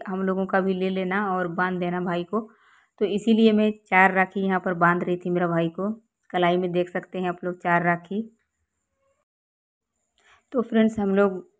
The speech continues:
चार बहनें हैं और चार बहन का एकलौता भाई है हमारा। राखी तो मैं बांध चुकी थी और अब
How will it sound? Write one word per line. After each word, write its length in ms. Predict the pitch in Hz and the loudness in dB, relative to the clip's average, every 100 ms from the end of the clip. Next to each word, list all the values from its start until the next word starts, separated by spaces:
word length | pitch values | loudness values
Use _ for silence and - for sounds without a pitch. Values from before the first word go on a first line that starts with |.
| _ _ 185 | _ _ 4
चार 180 | 190 | 4
बहनें 340 | 196 196 196 214 | 4 2 2 2
हैं 200 | 196 214 | 2 2
और 120 | 180 175 | 2 0
चार 320 | - 180 185 | -2 2 2
बहन 280 | 180 185 190 | 2 0 0
का 120 | 190 | -2
एकलौता 460 | 190 180 180 180 185 | -2 -2 -2 -2 -2
भाई 300 | 180 180 202 | -2 -2 0
है 140 | 202 | 0
हमारा। 380 | 196 180 180 208 247 _ _ _ _ _ _ _ _ _ _ _ _ _ _ _ _ _ _ _ _ _ - - | 0 0 0 0 0 _ _ _ _ _ _ _ _ _ _ _ _ _ _ _ _ _ _ _ _ _ -20 0
राखी 320 | 202 190 233 | 4 4 4
तो 100 | 233 | 4
मैं 160 | 226 226 | 6 8
बांध 220 | 190 202 | 8 6
चुकी 260 | 208 214 214 | 2 -4 -2
थी 240 | 208 214 | 2 2
और 340 | 208 185 185 180 | 4 4 4 6
अब 220 | 180 | 6